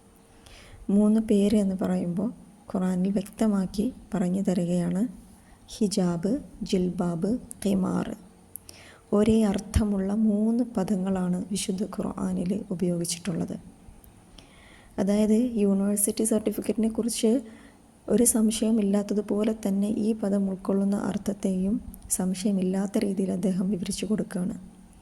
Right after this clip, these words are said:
ഒരിടത്ത് അള്ളാഹു കൽപ്പിക്കുന്നു വിശുദ്ധ ഖുർആനിൽ, "അവരുടെ മക്കനകൾ, ഖിമാർ, കുപ്പായ മാറുകൾക്ക് മീതെ അവർ താഴ്ത്തിയിട്ട് കൊള്ളട്ടെ."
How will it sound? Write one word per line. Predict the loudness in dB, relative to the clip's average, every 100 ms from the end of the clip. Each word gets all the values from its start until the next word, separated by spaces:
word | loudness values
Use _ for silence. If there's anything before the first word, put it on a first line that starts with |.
| -20 -20 -6 -2
ഒരിടത്ത് | 2 2 2
അള്ളാഹു | 2 2 2 0
കൽപ്പിക്കുന്നു | -2 -2 -2 -2 -2 -4
വിശുദ്ധ | -6 -4 -2
ഖുർആനിൽ, | -2 -2 -2 -2 -2 -4 -6 -12 -20 -20 -20 -20 0
"അവരുടെ | 2 4 4 4 2
മക്കനകൾ, | 0 -2 -2 0 0 0 -2 -6 -14 -2
ഖിമാർ, | 2 4 4 2 0 -4 -10 -20 -20 -20 -2 0
കുപ്പായ | 0 0 2 2
മാറുകൾക്ക് | 2 2 2 2 0 0
മീതെ | -2 0 0
അവർ | 0 -2 -4 0
താഴ്ത്തിയിട്ട് | 2 0 0 0 0 0
കൊള്ളട്ടെ." | -2 -2 -2 -4 -6